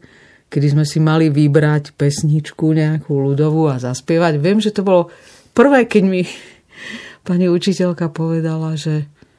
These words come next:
„No dobre, Sonička, ale je to príliš smutná pieseň,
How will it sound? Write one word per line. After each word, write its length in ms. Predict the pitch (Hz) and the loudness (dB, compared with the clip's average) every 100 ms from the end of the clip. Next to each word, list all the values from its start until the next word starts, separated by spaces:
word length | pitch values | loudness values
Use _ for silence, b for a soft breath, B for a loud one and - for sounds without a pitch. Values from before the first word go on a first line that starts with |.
| b b b b | b b b b
„No 220 | 165 170 | 0 0
dobre, 420 | 160 196 254 294 262 | 2 0 0 0 -2
Sonička, 800 | 226 180 175 156 - 165 156 - | 0 0 0 -2 -4 -4 -4 -4
ale 500 | 147 151 147 139 139 | -4 -2 0 -2 -4
je 40 | |
to 120 | 147 143 | -6 -6
príliš 580 | 139 139 143 190 - | -2 0 0 0 0
smutná 480 | 196 180 - 175 170 | 0 0 0 -2 -2
pieseň, 680 | - 170 156 147 - 151 151 | -2 -2 -2 -4 -2 -2 0